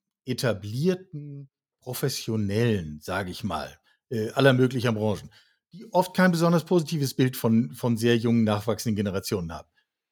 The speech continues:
Alle faul, alle unterambitioniert, äh, außer wenn's drum geht, das Skateboard zu bedienen.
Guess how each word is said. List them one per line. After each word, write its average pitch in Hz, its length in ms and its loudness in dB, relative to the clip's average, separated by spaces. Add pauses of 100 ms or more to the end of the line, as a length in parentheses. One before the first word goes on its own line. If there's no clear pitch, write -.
(360)
Alle 113 180 0
faul, 117 460 2
alle 110 240 -4
unterambitioniert, 113 1080 -2
äh, 110 160 -2
außer 113 300 -2
wenn's 104 160 -4
drum 101 220 -8
geht, 98 260 -6
das 101 80 -6
Skateboard 101 420 -8
zu 85 100 -14
bedienen. 80 300 -18